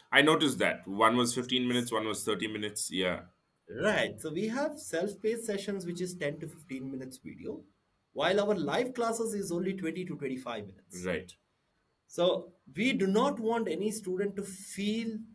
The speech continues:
Speaker 2: by the end of twenty, twenty-five minutes that, "Oh, I wish this gets over."
Speaker 1: Right, right,
Speaker 2: Right?
Speaker 1: right.
Speaker 2: We always wanted someone to say that after twenty minutes, "Oh, I wish it continued." So we wanted that. So we, we were testing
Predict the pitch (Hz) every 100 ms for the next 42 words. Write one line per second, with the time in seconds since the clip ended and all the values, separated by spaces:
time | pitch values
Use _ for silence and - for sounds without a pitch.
0 | _ - 147 175 104 180 208 220 - 185
1 | 196 185 180 185 170 175 175 175 - 151
2 | 151 156 - - 151 - - - 143 165
3 | 160 - - 131 - 113 - 98 - -
4 | _ - 98 98 - - - 104 92 123
5 | - 98 92 - _ _ _ 165 196 -
6 | 170 240 285 208 214 214 214 214 196 196
7 | 196 185 185 185 185 180 165 165 160 165
8 | 165 165 160 160 - - - 156 147 147
9 | 156 151 - - - 117 107 - - -
10 | _ _ _ _ _ _ _ _ _ -
11 | 170 165 175 - 135 170 190 196 190 190
12 | - 98 - 180 185 247 202 - 214 302
13 | 202 190 190 214